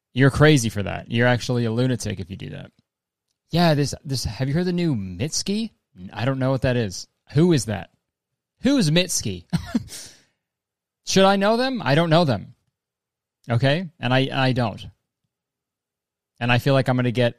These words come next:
this is gonna get fucking clipped and it's gonna be put on somewhere and, and I, I, everyone's gonna make fun of me 'cause I don't know Mitski 'cause I'm a, 'cause I'm an old fuck.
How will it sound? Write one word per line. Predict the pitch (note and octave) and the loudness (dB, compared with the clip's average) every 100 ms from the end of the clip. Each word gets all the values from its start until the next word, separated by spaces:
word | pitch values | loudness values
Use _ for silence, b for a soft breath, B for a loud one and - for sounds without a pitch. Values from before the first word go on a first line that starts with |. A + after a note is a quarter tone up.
| _ | _
this | B2 B2 | -10 -4
is | B2 | -2
gonna | B2+ | 0
get | A#2 | -2
fucking | - B2 A2+ G#2+ | -2 -4 -4 -6
clipped | - A#2+ G#2+ A2+ | -2 -2 -2 -4
and | |
it's | G#2 | -6
gonna | - G#2 | -6 -8
be | G2+ | -8
put | - G#2+ | -6 -6
on | G2+ G2 | -6 -8
somewhere | - G2+ G2 F#2+ | -8 -8 -6 -6
and, | F#2+ F#2+ G2 - | -6 -8 -12 -14
and | G2 G2 | -12 -8
I, | |
I, | G2+ | -6
everyone's | G#2+ A#2+ A#2 | -4 -2 0
gonna | A#2+ | -2
make | A2+ | -4
fun | - E3 D#3+ | 2 4 4
of | |
me | D3 | 2
'cause | B2+ | 2
I | C3 | 0
don't | C3 | 0
know | B2+ | -2
Mitski | B2+ B2+ - B2+ | -2 -4 -4 -4
'cause | B2+ | -2
I'm | |
a, | A#2 - - B2 | -4 -6 -10 -10
'cause | A#2+ | -6
I'm | A#2+ | -4
an | A#2+ | -4
old | A#2+ G#2 | -4 -6
fuck. | - D#3 A#2 A2 | -2 2 2 -2